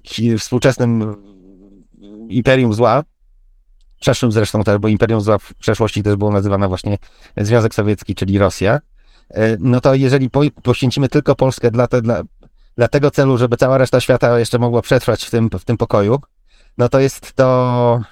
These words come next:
poświęcenie, że, a parafrazując taki, e, w-, e, e, chyba ze Shreka, z pierwszej części Shreka, to jest poświęcenie, na które Amerykanie są gotowi.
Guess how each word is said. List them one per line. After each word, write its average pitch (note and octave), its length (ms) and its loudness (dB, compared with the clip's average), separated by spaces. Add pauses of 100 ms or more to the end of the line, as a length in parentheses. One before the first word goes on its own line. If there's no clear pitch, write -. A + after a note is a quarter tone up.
poświęcenie, C#3 640 0
że, B2+ 140 0
a B2+ 60 0
parafrazując C3+ 580 2
taki, - 240 -4
e, C3 60 2 (220)
w-, A2+ 720 0 (500)
e, G2 80 -4
e, A2+ 480 0
chyba B2+ 260 0
ze B2 200 -4
Shreka, C#3 440 0
z - 60 -16
pierwszej A#2 260 -2
części A2+ 280 -4
Shreka, G2+ 360 -2 (260)
to - 80 2
jest C#3 140 2
poświęcenie, C3+ 640 2
na A#2 180 0
które C3 420 0
Amerykanie A#2 440 2
są A#2 160 -2
gotowi. F#2+ 400 -2